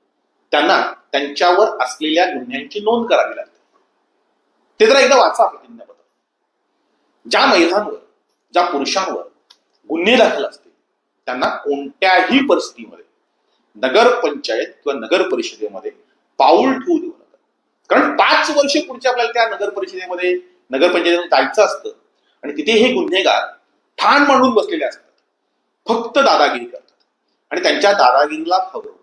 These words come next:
शहरातील चांगली लोक तिथे काम करून घ्यायलाही जात नाही. म्हणजे आपल्या आयुष्यातली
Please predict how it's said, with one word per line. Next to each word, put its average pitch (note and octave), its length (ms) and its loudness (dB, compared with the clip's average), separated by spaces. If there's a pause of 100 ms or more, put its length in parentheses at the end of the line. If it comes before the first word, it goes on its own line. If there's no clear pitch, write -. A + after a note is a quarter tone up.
(420)
शहरातील D#3 600 -2
चांगली C3+ 500 -4
लोक C#3+ 260 -4 (840)
तिथे D#3+ 220 2 (300)
काम F3+ 280 2
करून F3 320 -4
घ्यायलाही C3+ 600 -4
जात C#3 440 -4
नाही. B2 180 -8
म्हणजे - 360 -10
आपल्या C#3+ 300 0
आयुष्यातली C#3+ 440 -4